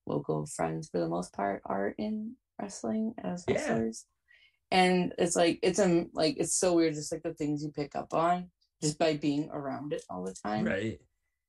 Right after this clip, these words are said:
Speaker 1: And I'm, I always wonder, like, if other people hear the things that I say,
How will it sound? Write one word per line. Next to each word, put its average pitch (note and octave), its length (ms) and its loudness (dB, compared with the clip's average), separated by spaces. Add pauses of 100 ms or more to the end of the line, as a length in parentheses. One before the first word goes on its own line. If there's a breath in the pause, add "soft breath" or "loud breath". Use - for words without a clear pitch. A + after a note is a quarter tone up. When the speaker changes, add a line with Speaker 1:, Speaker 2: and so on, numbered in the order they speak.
(640)
Speaker 1:
And D3+ 200 4
I'm, D3+ 360 4 (1000)
I D#3+ 140 6
always D#3 340 4
wonder, D3 560 -6 (100)
like, D3+ 400 -4 (320)
if E3 160 2
other F#3 320 4
people F3+ 380 2
hear D#3 240 0
the D3+ 120 -4
things D#3 300 -6
that D3 180 0
I C#3+ 100 -4
say, - 640 0